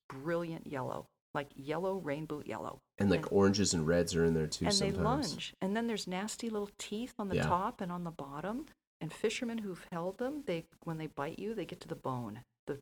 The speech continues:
Speaker 1: teeth go
Speaker 2: Really?
Speaker 1: right through your tissue, your muscle, and they get right to the bone.
Speaker 2: Thank God they're not bigger. Thank God they're not the size
Speaker 1: Yeah.
Speaker 2: of a lingcod.
Speaker 1: <laughs> Yeah, exactly.
Speaker 2: If there was a sarcastic fringe head the size of a lingcod, it would be a monster of the deep.
Speaker 1: I don't think we would dive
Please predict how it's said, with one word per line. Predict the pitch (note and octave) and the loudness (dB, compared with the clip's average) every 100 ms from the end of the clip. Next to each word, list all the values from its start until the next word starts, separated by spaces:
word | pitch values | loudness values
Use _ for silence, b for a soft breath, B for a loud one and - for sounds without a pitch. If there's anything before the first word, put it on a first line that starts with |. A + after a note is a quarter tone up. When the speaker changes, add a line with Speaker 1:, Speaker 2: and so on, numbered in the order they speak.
| - | -8
Speaker 1:
teeth | F#3+ F#3 - | -6 -6 -6
go | C#3+ | 6
Speaker 2:
Really? | G#2 C3 | 10 10
Speaker 1:
right | - | 10
through | G#3 | 4
your | G3 F3 - | 0 -4 -4
tissue, | - G3+ - G3 | -4 -2 -2 -2
your | E3 | -4
muscle, | C#3+ D3 D3+ - | -4 -6 -4 -4
and | - C#3+ | -4 -6
they | C#3 - - | -10 -12 -10
get | - - | -8 -4
right | C3 B2+ | -6 -6
to | - | -10
the | - | -8
bone. | F#2 - - _ | -8 -8 -14 _
Speaker 2:
Thank | E3 D3 | 2 6
God | F#2+ F2+ | 8 8
they're | E2 | 8
not | D#2+ D#2 | 4 4
bigger. | D#2+ D#2 E2 | 2 4 2
Thank | D2 C#3+ | 8 10
God | C3+ G2+ | 10 8
they're | G2 F2 | 8 8
not | E2 | 6
the | E2 | 4
size | - E2+ F2 | 6 6 6
Speaker 1:
Yeah. | |
Speaker 2:
of | E2+ | 6
a | |
lingcod. | F2 E2+ F2 D#2 D#2 - | 6 6 6 6 4 -2
Speaker 1:
<laughs> | _ | _
Yeah, | B3+ F#3 F3 | 2 4 -2
exactly. | D4 - F#3 - | 2 4 6 6
Speaker 2:
If | - | 10
there | D#3 E3 | 12 12
was | F3+ D3 | 10 10
a | |
sarcastic | C#3 C3+ A#2+ A2 A2 A2+ - | 8 8 6 4 2 0 0
fringe | G#2 G2 | 2 4
head | A#2 F#2+ | 4 4
the | |
size | F#2 G#2 F#2 F#2 | 4 6 6 4
of | |
a | F2 | 4
lingcod, | F2 F2 G#2 G2 F2+ - | 4 4 6 6 4 4
it | A2+ | 6
would | A2+ G#2+ | 6 6
be | A2 | 8
a | G2 | 8
monster | F#2 F2 F2 - | 8 8 6 8
of | F2 | 6
the | D#2+ | 6
deep. | D#2+ D2 B1+ - - | 2 2 0 -6 -4
Speaker 1:
I | E3+ | -4
don't | A3 C#4+ | -2 -4
think | C4 | -4
we | C4 | -2
would | A#3 | -2
dive | - D#3+ G#3+ | -2 -2 -2